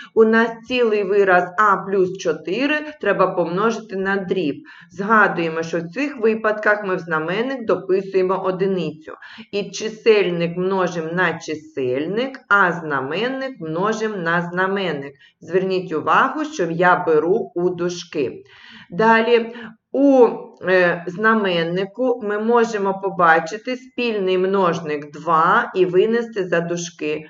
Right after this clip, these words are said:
Винесли два за дужки, залишиться а плюс чотири в дужках. Побачили, що можна скоротити на а плюс чотири, відповідь записали в чисельнику а, в знаменнику два.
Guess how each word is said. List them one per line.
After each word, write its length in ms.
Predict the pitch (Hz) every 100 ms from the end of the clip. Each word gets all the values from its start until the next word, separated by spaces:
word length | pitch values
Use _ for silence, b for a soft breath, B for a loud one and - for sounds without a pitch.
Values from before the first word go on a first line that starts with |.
| B B B -
Винесли 540 | 175 214 208 - 190
два 360 | 185 190 180 175
за 100 | 160
дужки, 720 | 165 160 - 214 277 - -
залишиться 840 | 185 185 185 190 190 180 185 - 175
а 120 | 175
плюс 320 | 170 170 170
чотири 460 | 170 156 247 277 226
в 100 | 160
дужках. 580 | 160 - 151 143 151 - B B
Побачили, 840 | 202 190 202 185 190 180 175 165 170 B -
що 200 | 165 185
можна 340 | 190 190 180
скоротити 640 | 175 185 180 180 185 180 175
на 260 | 175 - 170
а 140 | 165 165
плюс 200 | 165 165
чотири, 680 | - 151 - 220 285 339 320
відповідь 800 | 156 156 165 175 196 220 262 262 - b b -
записали 720 | 180 170 175 165 175 160 156
в 80 | 156
чисельнику 760 | - - 180 165 165 165 165 -
а, 160 | 262
в 20 | 277
знаменнику 680 | 185 143 170 190 190 190
два. 460 | 175 151 156 120